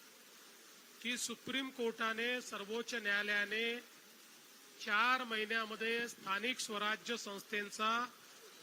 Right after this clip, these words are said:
निवडणुका घेण्याच्या संदर्भात त्या ठिकाणी आम्हाला परवानगी दिली, आदेशित केलं.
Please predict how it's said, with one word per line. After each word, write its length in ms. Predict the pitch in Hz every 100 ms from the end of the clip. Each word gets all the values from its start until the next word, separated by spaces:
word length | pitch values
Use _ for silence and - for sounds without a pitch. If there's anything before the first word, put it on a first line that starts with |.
| - - - -
निवडणुका 600 | 196 240 240 247 247 254
घेण्याच्या 580 | 208 208 214 220 - 247
संदर्भात 580 | - 214 208 233 240 214 - - - - - - - - - - - - - - - - - - - - - -
त्या 140 | 220
ठिकाणी 580 | 233 226 226 233 254 269 269 - - - - - - - - -
आम्हाला 400 | 180 208 220 247
परवानगी 540 | 254 220 208 220 240 247
दिली, 380 | 208 220 254 269 156
आदेशित 540 | 180 208 226 247 - -
केलं. 360 | 214 240 254